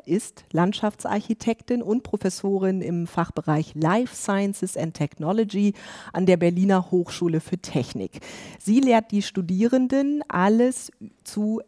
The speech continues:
Entwurf und Darstellung in der Landschaftsarchitektur. Außerdem setzt sie mit ihrem Landschaftsarchitekturbüro Lava Land urbane Freiraumprojekte in Europa um.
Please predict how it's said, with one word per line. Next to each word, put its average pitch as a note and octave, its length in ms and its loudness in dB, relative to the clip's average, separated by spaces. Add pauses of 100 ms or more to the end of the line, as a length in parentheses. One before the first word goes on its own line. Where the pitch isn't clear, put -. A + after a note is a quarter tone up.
Entwurf E3+ 800 -2
und G3+ 420 -2
Darstellung D#3 800 -2
in - 140 -8
der C3 100 0
Landschaftsarchitektur. - 1160 -8
Außerdem G3+ 600 2
setzt E3+ 320 0
sie F3+ 180 0 (360)
mit F3 240 -2
ihrem D#3 540 0
Landschaftsarchitekturbüro F3+ 1400 -2
Lava G3 460 2
Land F#3 580 2
urbane G3 580 2
Freiraumprojekte E3 960 0
in - 220 -8
Europa E3 680 -6
um. - 220 -14